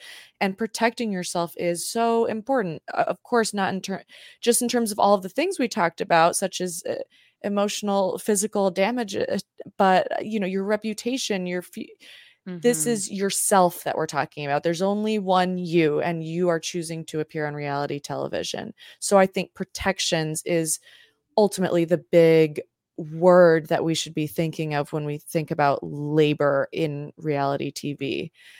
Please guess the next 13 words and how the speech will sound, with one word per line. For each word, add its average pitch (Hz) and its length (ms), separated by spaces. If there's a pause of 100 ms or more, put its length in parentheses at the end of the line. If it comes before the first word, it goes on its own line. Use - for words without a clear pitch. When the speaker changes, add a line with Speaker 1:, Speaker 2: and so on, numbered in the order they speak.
(600)
Speaker 1:
And 247 460 (160)
certainly 339 840 (220)
there's 226 480 (100)
differences 160 720
between 180 840 (220)
shows 220 800
like 175 500
the 160 640
Kardashians 190 640
or 170 120
the 165 100
Housewives, 165 840
where 160 320